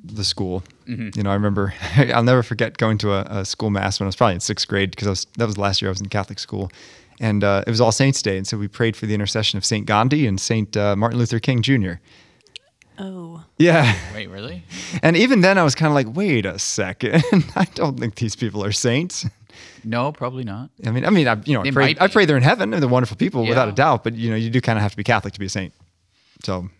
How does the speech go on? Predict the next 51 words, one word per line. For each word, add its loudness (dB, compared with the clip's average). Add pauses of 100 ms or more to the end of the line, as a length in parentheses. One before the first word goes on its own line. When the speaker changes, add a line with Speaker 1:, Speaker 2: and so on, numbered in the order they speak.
(140)
Speaker 1:
at -2
least 4
a -2
canonized 0
saint, -12 (140)
you -14
know. -18 (600)
Speaker 2:
Yeah, -4
I -6
guess -10
that's -12
true. -10 (600)
Speaker 1:
Yeah. -8 (380)
We 4
don't, 0
we 0
don't -2
canonize -4
others, -2
except 2
for, 4
have -6
you 4
ever 0
heard 4
of 0
Saint 0
Gwynifort? 2 (500)
Speaker 3:
No. -6
Speaker 1:
This 4
is 2
the -2
most 0
bizarre 2
thing. -2
It's, -4
it's -2
a, 2 (440)
n-, 4
not 6
officially 2
canonized, 4
but 0
popularly 0
acclaimed -4
saint 0
who -2
was 0
a -6
greyhound 0
dog. -2